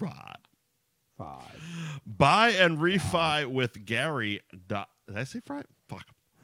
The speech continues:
Speaker 2: Fry.
Speaker 1: Buy and refi. Got it. With Gary dot com is the website.
Speaker 2: Fry.
Speaker 1: Fry. Ben Franklin Print Company. One seventy-seven North Main Street in Middleton.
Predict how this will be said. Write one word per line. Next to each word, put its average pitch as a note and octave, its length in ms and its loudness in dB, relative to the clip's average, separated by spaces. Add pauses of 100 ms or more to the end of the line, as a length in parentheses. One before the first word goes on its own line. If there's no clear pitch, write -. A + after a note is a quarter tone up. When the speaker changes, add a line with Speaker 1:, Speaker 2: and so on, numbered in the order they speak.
(520)
Speaker 2:
Fry. D2+ 320 -8 (160)
Speaker 1:
Buy G#2 380 -2
and E3+ 320 -4
refi. G#2 800 -8 (480)
Got F2 200 -8
it. - 80 -12 (220)
With G#2+ 220 -6
Gary A2 400 -2
dot G#2+ 320 -2
com G2 440 -8
is F#2+ 140 -12
the F#2 60 -16
website. F2+ 320 -16
Speaker 2:
Fry. D#2+ 1000 -4 (380)
Speaker 1:
Fry. E2+ 880 -8 (720)
Ben D3 500 4
Franklin G#3+ 460 -2
Print B2+ 240 0
Company. G2+ 380 -8 (1500)
One B2 200 -2
seventy-seven G2+ 440 -4
North F#2+ 200 -4
Main G#2 180 2
Street A#2+ 260 2 (100)
in A#3 1400 6
Middleton. A#2 460 2